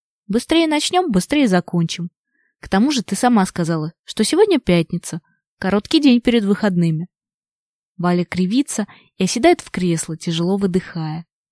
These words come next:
Вита Андреевна не обращает внимания на томные вздохи сотрудницы и монотонно объясняет новые для нас вещи. Я всё записываю, стараясь сохранить в памяти бесконечное количество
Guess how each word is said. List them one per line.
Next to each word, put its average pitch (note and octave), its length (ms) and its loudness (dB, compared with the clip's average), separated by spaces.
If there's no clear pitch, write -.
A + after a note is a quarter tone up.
Вита A3 340 0
Андреевна G#3+ 640 2
не A#3+ 100 -2
обращает C#4 520 2
внимания F#3 400 2
на F3+ 140 0
томные F3+ 400 2
вздохи E3+ 380 -2
сотрудницы A3+ 760 -4
и G3 80 0
монотонно A3 600 4
объясняет F3 520 0
новые F#3+ 280 2
для D#3+ 200 -2
нас E3 300 -4
вещи. D#3 520 -8
Я D4 140 2
всё G3+ 220 2
записываю, A3 760 0
стараясь D4 420 2
сохранить G3+ 520 2
в - 80 -14
памяти A3+ 420 2
бесконечное F3+ 720 -2
количество F3 640 -6